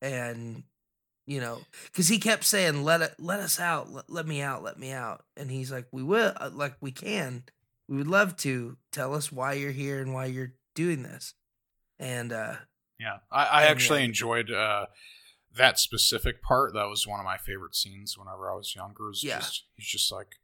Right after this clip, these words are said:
Speaker 2: "What is it you want us to do?" And you just
Speaker 1: Which
Speaker 2: hear the alien. He's just like,
Speaker 1: And
Speaker 2: "Die."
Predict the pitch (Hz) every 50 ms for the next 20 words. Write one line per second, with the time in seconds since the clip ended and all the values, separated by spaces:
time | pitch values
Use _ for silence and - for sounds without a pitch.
0 | _ _ _ _ _ _ _ _ _ _ _ _ _ _ _ _ _ _ _ _
1 | _ _ - 110 110 117 127 143 151 143 151 156 - - 98 107 113 117 113 101
2 | 104 113 117 120 120 117 - - - - - 110 95 107 107 107 98 101 104 _
3 | _ _ _ _ _ _ _ _ _ _ _ _ _ _ _ _ _ _ - -
4 | - - - 117 113 117 113 107 110 170 202 - - - 120 110 107 104 98 95
5 | - _ _ _ _ _ _ _ _ _ _ 101 113 104 82 104 107 104 104 101
6 | 101 98 101 101 - 107 104 - - - - - _ _ _ _ _ _ _ _
7 | _ _ _ - - - - - - - - - - - - - - - - -
8 | - - - - - - - - - - - - - - - _ _ _ - -
9 | - - - - - - - - - - 185 190 190